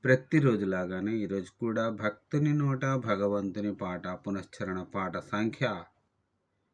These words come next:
నాలుగు వందల ఎనిమిది. ఈరోజు నాలుగు వందల ఎనిమిదవ రోజు, నాలుగు వందల ఎనిమిదవ భక్తి గీతాన్ని పాడుకుని ఆనందిద్దాం. శ్రీరంగం గోపాలరత్నం గారు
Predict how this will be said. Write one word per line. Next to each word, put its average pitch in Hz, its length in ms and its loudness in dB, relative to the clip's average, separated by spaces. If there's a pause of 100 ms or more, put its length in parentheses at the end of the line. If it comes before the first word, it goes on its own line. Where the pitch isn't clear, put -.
(100)
నాలుగు 101 360 0
వందల 87 440 -6 (220)
ఎనిమిది. 104 480 2 (880)
ఈరోజు 110 600 2 (120)
నాలుగు 101 340 0
వందల 98 280 -2
ఎనిమిదవ 120 560 4
రోజు, 117 360 -4 (260)
నాలుగు 98 300 -4
వందల 92 340 -4 (140)
ఎనిమిదవ 95 720 -4
భక్తి 104 260 -6
గీతాన్ని 90 600 -6
పాడుకుని 90 600 -6
ఆనందిద్దాం. 90 760 -8 (2500)
శ్రీరంగం 156 680 6
గోపాలరత్నం 110 960 2
గారు 95 220 0